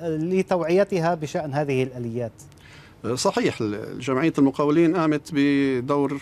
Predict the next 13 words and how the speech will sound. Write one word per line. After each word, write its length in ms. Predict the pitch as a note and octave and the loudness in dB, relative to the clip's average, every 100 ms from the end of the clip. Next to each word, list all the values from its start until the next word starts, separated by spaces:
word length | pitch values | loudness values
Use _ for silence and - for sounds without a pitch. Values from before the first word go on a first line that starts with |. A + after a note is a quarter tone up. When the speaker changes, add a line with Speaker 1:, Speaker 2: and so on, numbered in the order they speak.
| - | -12
Speaker 2:
آه، 520 | C#3+ B2 A#2+ E2+ A1+ - | -10 -8 -8 -10 -12 -8
فاعل، 520 | - D#3 A2 G#2 G2 | -2 0 0 -4 -4
يعني، 380 | F#2 F2+ G#2+ G#2 | -4 -6 -8 -6
على 160 | G#2+ | -6
السنوات 580 | G#2+ G#2 - A2+ A#2+ A#2 | -6 -6 -4 -2 0 -2
الماضية 460 | A2+ A#2 A#2+ B2+ C3+ C3+ C#3+ D3 D3 E3+ - - - - - | -2 0 0 -2 -2 0 2 2 0 -4 -14 -20 -20 -20 -10
بإرشاد 680 | C3+ C3 D#3+ C3+ - D#3+ A#2+ | -6 -4 -2 0 2 2 2
المقاولين 720 | A2+ G2+ A#2 A2+ A#2 C#3+ E3+ | 0 0 0 0 2 2 2
عبر 540 | E3 D#3+ D#3 D#3 D#3 | 0 -2 -2 0 0
مجموعة 440 | C#3+ D3 - E3 B2+ | 0 0 2 2 2
من 120 | A#2 | 0
الندوات 760 | A2+ A2 A2 A2 B2 C#3 C3+ - | 0 0 0 0 0 -2 -4 -6
الإرشادية، 840 | A2 B2 - A#2 A2+ A#2+ B2+ C3 | -4 -4 -2 -2 0 -2 -2 -4